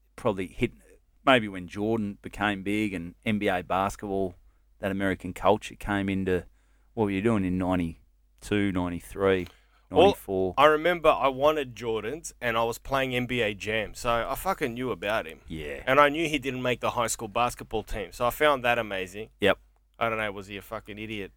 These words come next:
Speaker 2: Well, I don't know. How can he not make the basketball team? Were they that good?
Speaker 1: I think he was just young and, um,
Speaker 2: Just batting off a lot.
Speaker 1: Batting off <laughs> a fair bit.
Speaker 2: <laughs> Just
Speaker 1: Yeah, he's just,
Speaker 2: not interested.
Speaker 1: just skinny. Just skinny. Just wasn't good enough at the time, mate.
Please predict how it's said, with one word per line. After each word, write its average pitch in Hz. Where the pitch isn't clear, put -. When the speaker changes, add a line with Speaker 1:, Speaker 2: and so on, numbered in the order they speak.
Speaker 2:
Well, 101
I 101
don't 101
know. 98
How 120
can 123
he 120
not 117
make 123
the 107
basketball 113
team? 92
Were 113
they 104
that 104
good? 107
Speaker 1:
I -
think 135
he 95
was 80
just 87
young 101
and, 76
um, 85
Speaker 2:
Just 107
batting 107
off 101
a 113
lot. 107
Speaker 1:
Batting 101
off 107
<laughs> -
a -
fair 98
bit. 104
Speaker 2:
<laughs> -
Just 147
Speaker 1:
Yeah, 107
he's 95
just, -
Speaker 2:
not 110
interested. 113
Speaker 1:
just 123
skinny. 117
Just -
skinny. 110
Just 131
wasn't 123
good 170
enough 226
at -
the 147
time, 107
mate. 71